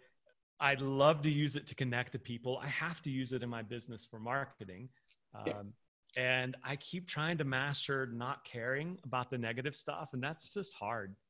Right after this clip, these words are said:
Speaker 1: It's, it's hard to be selective. Uh,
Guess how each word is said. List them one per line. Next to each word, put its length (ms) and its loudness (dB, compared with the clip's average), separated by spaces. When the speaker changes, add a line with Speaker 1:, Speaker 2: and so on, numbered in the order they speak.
Speaker 1:
It's, 220 -8
it's 120 -2
hard 340 6
to 80 0
be 140 0
selective. 840 0
Uh, 220 -8